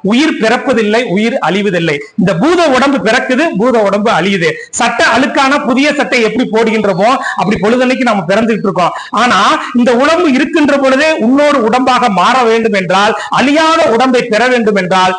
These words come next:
அதற்கு நீங்கள் புகழ் என்ற தன்மையை அடைய வேண்டும் என்று சொல்கிறார். பொதுவாக பொருள் சேர்ப்பது, மற்றவர்களை காட்டி நிலம்பலங்களை சேர்ப்பது, அது அழிகின்ற பொருள்கள், அழியாத புகழ் என்று சொல்றார். "ஒன்றா உலகத்து உயர்ந்த புகழ் அல்லால் ஒன்றாது நிற்பது."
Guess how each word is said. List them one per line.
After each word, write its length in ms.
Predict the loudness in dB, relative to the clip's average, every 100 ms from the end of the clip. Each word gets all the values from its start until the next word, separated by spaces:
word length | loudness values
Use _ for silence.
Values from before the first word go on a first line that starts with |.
| -6 -8
அதற்கு 340 | -2 0 0 -2
நீங்கள் 280 | 0 -2
புகழ் 280 | -2 0 2
என்ற 260 | 2 0 0
தன்மையை 420 | 0 0 0 0
அடைய 280 | 0 0 0
வேண்டும் 280 | -2 0 -2
என்று 180 | -2
சொல்கிறார். 340 | -2 0 0 -2 -6 -2
பொதுவாக 440 | 0 2 2 0
பொருள் 300 | 0 0 0
சேர்ப்பது, 720 | 0 0 0 0 0 -2 -4
மற்றவர்களை 520 | -4 -2 0 0 0 0
காட்டி 260 | 0 0
நிலம்பலங்களை 560 | 0 2 2 0 0 0
சேர்ப்பது, 440 | 0 -2 0 0
அது 200 | 2 2
அழிகின்ற 320 | 2 2 0 0 -2 -2
பொருள்கள், 300 | -2 -2 -4 -8
அழியாத 580 | -4 0 2 2 2 0
புகழ் 280 | 0 0 0
என்று 200 | 0 -2
சொல்றார். 260 | 0 0 0
"ஒன்றா 500 | 0 2 2 2 2
உலகத்து 580 | 2 0 0 -2 -2 -2
உயர்ந்த 440 | 0 0 0 0
புகழ் 260 | -2 0 0
அல்லால் 360 | 0 2 0 -2 -6 -12 -4
ஒன்றாது 500 | 0 2 2 2 0
நிற்பது." 400 | 0 -2 -2